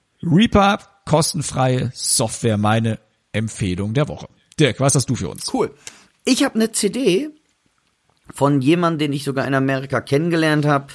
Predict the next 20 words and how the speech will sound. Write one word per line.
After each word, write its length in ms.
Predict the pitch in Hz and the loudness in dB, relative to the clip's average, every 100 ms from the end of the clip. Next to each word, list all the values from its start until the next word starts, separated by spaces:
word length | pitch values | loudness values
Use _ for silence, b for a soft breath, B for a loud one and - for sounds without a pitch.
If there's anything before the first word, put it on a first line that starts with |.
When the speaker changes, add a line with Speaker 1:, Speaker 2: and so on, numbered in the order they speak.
| B B B B | B B B B
Speaker 2:
und 380 | 120 127 123 120 | 2 4 4 2
auch 200 | 120 - | -4 -6
einige 340 | 123 120 117 | -6 -4 -2
Konzerte 420 | 110 98 147 151 170 | -2 -2 0 0 0
mit 160 | 151 | -2
besucht 480 | 147 127 143 143 - | -2 -2 -2 -2 0
hab 140 | 139 | -2
und 100 | 110 | 0
auch 100 | 101 113 | -4 -4
ein 60 | |
bisschen 220 | 113 117 | -6 -4
mit 160 | 107 104 | -4 -4
abgehangen 380 | 131 147 135 131 | -6 -4 -2 -2
hab. 80 | 117 | -4
Das 140 | 127 | -6
ist 320 | 151 139 - - b b b | -6 -6 -8 -14 b b b
Michael 480 | 110 135 214 208 | 2 4 4 2
Ruff. 500 | 156 113 160 - - - b b b b b b _ | 0 0 -2 -6 -14 -18 b b b b b b _
Und, 600 | 147 147 147 147 147 143 - | 2 6 6 4 2 -4 -2
ähm, 520 | 139 135 139 135 | 0 2 0 -4